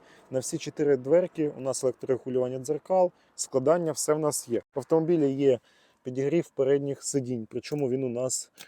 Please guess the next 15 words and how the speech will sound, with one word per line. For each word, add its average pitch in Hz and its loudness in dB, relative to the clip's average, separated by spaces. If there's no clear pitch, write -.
на 117 -2
три 131 0
позиції, 127 -2
багатопозиційний 135 -4
підігрів 117 -2
сидінь, 107 -4
можна 101 -12
сказати. 98 -12
Дивіться, 127 2
переходимо 135 4
до 135 4
салону. 170 2
Таке 139 6
класне 143 8
мультикермо. 135 0